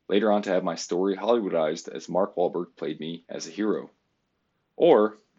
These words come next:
I'm on a roll here, a story where I go on a hostage rescue mission where I decide to clear rooms with frags and end up killing a hostage.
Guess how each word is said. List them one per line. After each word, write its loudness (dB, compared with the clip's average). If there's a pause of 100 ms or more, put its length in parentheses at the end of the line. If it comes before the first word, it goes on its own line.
(100)
I'm -10
on -4
a -2
roll 4
here, 0 (720)
a -12
story 0
where 4
I 4
go 0
on 0
a -2
hostage -6
rescue 0
mission 0
where -2
I -2
decide -2
to -8
clear -4
rooms 0
with -10
frags -2
and -8
end -4
up -4
killing -6 (100)
a -8
hostage. -10